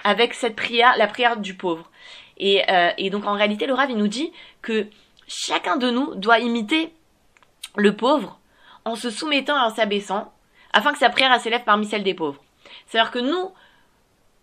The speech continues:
on est, on, on peut avoir une pauvreté spirituelle.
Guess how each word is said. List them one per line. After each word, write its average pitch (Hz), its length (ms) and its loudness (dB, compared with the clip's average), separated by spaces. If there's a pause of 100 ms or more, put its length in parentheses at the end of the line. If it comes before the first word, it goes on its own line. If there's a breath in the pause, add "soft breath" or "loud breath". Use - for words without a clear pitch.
on 226 160 -4
est, 247 120 -4 (100)
on, 208 240 -6
on 208 160 -4
peut 269 120 0
avoir 262 200 2
une 214 160 -4
pauvreté 226 420 -4
spirituelle. 214 680 -4